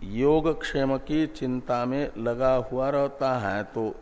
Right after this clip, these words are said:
योगक्षेम के लिए क्या करता है कि योगक्षेम तो शरीर आदि उपचय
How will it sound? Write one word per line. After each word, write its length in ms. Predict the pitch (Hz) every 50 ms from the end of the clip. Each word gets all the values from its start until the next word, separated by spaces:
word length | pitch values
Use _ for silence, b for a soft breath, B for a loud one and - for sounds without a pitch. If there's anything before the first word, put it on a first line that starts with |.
| -
योगक्षेम 1080 | 85 101 104 117 127 135 143 147 147 147 147 143 - - - - 127 131 131 127 127
के 320 | 120 - - 123 127 - -
लिए 500 | - 107 104 110 110 101 95 101 - - - - - - - - - - - - - - - - - - - - - - - - - -
क्या 200 | - 139 139 139
करता 520 | 135 139 139 135 135 - - 143 139 139 135
है 300 | 131 131 135 143 147 143
कि 340 | 139 - 135 110 107 - - - - - - - - - -
योगक्षेम 840 | 113 123 139 143 143 139 143 131 - 143 143 139 139 143 165 196 208 - - - - - - - - - - - - - - - - - - - - - - - - - - - - - - - - - - - -
तो 160 | 127 123 123
शरीर 440 | - - - 131 135 143 147 139 135
आदि 500 | 131 127 127 110 135 143 156 170 170 - - - - - - - - - - - - - - -
उपचय 880 | 127 131 131 - 139 135 - - 143 139 147 160 156 - - - - -